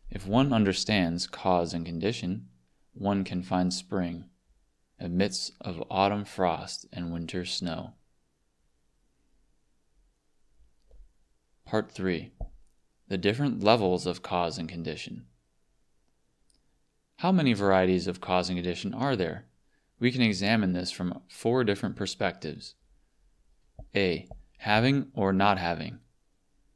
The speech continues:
Cause and condition is not a matter of knowledge. It cannot be learned by research or via debate. It must be experienced through the heart and mind amidst daily life.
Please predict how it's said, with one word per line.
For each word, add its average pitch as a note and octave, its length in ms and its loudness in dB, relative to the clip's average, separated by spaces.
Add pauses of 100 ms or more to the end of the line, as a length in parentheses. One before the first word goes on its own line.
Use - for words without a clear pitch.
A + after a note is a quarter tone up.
(720)
Cause C#3 280 4
and F3+ 80 4
condition G#2+ 400 2
is G2 140 -4
not C3+ 180 4
a A#2 40 6
matter G2 320 8
of F2 100 2
knowledge. E2+ 640 0 (220)
It A2+ 120 -6
cannot B2+ 220 2
be A#2 100 6
learned G2+ 420 2
by F2+ 80 4
research G2+ 720 2
or F#2+ 120 -2
via G#2 180 2
debate. F2+ 520 0 (720)
It G#2+ 100 -2
must E3 220 2
be D3 80 2
experienced A2 800 2 (180)
through C3+ 200 0
the A2+ 80 6
heart - 460 0 (180)
and G2 260 0
mind F#2 480 0 (240)
amidst G#2 420 0
daily A2 300 4
life. F#2+ 560 0